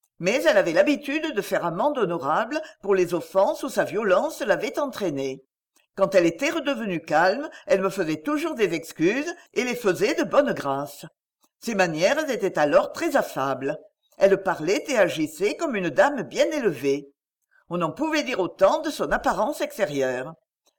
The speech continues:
Si commune qu'elle fût de visage, elle avait ce qu'on peut appeler une bonne figure. Ses mains et ses pieds, à ce qu'on m'a dit,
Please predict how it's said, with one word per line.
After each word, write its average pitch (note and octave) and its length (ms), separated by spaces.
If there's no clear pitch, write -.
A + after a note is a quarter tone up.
Si C4 200
commune C#4 480
qu'elle F3 220
fût E3+ 160
de D3+ 80
visage, D#3 640
elle G3 140
avait F#3 260
ce D#4+ 120
qu'on G#3+ 200
peut - 200
appeler E3+ 440
une C#4+ 160
bonne B3 280
figure. C#3 640
Ses F#3 160
mains G#3+ 260
et C4+ 100
ses F#3 160
pieds, G#3+ 480
à A3 60
ce G3+ 140
qu'on F#3 140
m'a C#3 180
dit, A#3 360